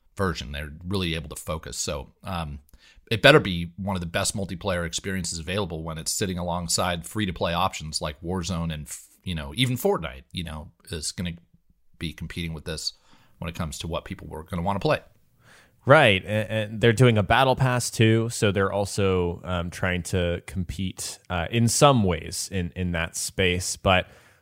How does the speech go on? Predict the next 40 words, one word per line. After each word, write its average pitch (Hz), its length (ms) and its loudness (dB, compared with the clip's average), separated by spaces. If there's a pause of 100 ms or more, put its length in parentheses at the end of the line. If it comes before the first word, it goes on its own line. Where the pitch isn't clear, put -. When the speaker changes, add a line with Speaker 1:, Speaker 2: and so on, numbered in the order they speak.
(120)
Speaker 2:
um, 113 280 4
yeah, 147 280 2
I, 113 200 2 (100)
this 123 260 -2
might 185 160 4
be 160 120 0
my 107 140 4
privilege 117 440 4
speaking, 87 460 -2
but 90 280 0 (300)
seventy 147 500 2
dollars 117 500 8
for 98 360 2
what 92 160 0
I 92 340 4
would 104 280 2
consider 92 580 2
a 92 120 -2
next-gen 90 440 0
experience. 85 540 -2
I 90 40 -4
mean, 85 60 -2
there's 82 160 -4
more 92 200 2
people 85 640 -2
in 92 120 -6
each 87 200 -8
match, 85 560 -4
Speaker 1:
Yeah. 90 160 -2
Speaker 2:
um, 85 120 -6
so - 160 -6
you 92 160 -2
are 95 220 4
getting 85 420 -4
sort 98 240 0
of 85 80 0
an 85 80 -4
upgraded 85 460 -4
version. 85 520 -2 (480)
Uh, 85 360 4